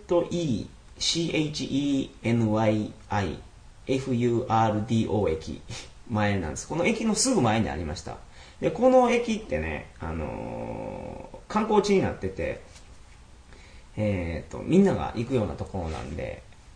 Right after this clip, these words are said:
その、サウナのね、サウナっていうかスパの名前を、えーっと、書くのを忘れてたんですけど、非常にいいところでしたよ、こ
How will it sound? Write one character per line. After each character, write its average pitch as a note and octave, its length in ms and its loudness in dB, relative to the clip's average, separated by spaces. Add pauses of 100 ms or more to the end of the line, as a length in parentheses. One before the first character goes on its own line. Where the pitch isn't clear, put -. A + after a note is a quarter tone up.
(420)
そ - 120 -6
の、 G2 200 -2 (1500)
サ - 260 -2
ウ A3+ 80 4
ナ D#3+ 100 6
の A2 120 4
ね、 G2+ 260 0
サ E3 140 -2
ウ F3 60 2
ナ B2 60 2
っ - 40 -4
て - 60 -10
い - 20 -10
う - 20 -10
か G#2 60 -8
ス - 100 -2
パ A3+ 140 2
の C#3 120 2
名 A#2+ 140 4
前 B2 300 2
を、 G#2 280 2 (560)
え F#2+ 440 2
ー - 40 -4
っ F#2+ 60 -4
と、 - 80 -10
書 A#2 80 -6
く C#3+ 120 -6
の A#2 200 2
を G#2+ 80 2
忘 A#2+ 100 0
れ A#2 100 2
て G#2 100 -4
た - 160 -6
ん A#1 120 -8
で - 80 -12
す - 140 -14
け C#2 140 -10
ど、 D2 300 -4 (1400)
非 B2+ 140 -4
常 D3+ 200 4
に D3+ 360 4
い B2 40 2
い - 20 0
と B2+ 120 0
こ B2+ 120 2
ろ G2 60 2
で F2+ 80 -4
し - 120 -10
た - 60 -4
よ、 E2+ 100 0
こ - 60 -10